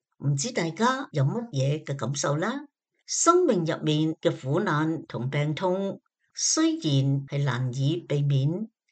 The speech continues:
但只要心存善念，畀自己一個了解真相同改變嘅機會，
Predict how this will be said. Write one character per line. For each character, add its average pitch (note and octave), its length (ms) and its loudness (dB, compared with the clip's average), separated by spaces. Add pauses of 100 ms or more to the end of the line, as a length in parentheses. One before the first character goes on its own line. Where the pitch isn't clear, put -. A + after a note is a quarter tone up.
(160)
但 E3 240 2
只 G#3 280 -2
要 G3 420 4
心 D#4 420 0
存 B2+ 300 -4
善 D#3 300 0
念， E3+ 400 2 (240)
畀 C#3 200 2
自 C#3+ 200 -2
己 C3 480 0
一 D#4+ 120 -6
個 B3 100 2
了 D3 300 2
解 C3+ 220 0
真 B3+ 260 0
相 F3 560 0
同 C3 240 -4
改 C#3 260 0
變 E3 380 2
嘅 E3+ 140 0
機 B3 260 0
會， E3 460 0